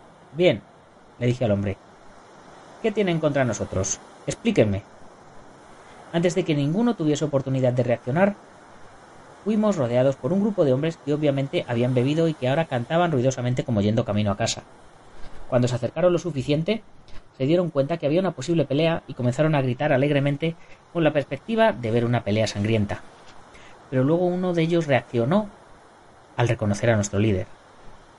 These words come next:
"Usted es el maestro Itosu", gritó, "¿no es cierto?". "Por supuesto que es. ¿Cuál es el problema?".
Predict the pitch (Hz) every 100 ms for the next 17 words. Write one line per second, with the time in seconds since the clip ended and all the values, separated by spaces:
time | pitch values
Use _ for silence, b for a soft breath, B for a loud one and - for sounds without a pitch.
0 | - - - - - - - - - -
1 | - - - - - - - - 262 302
2 | 262 175 226 - 175 - 240 156 123 120
3 | 135 127 214 - 180 165 247 277 - -
4 | - - - 220 208 208 269 262 196 175
5 | 151 - - 269 262 220 190 180 147 117
6 | 107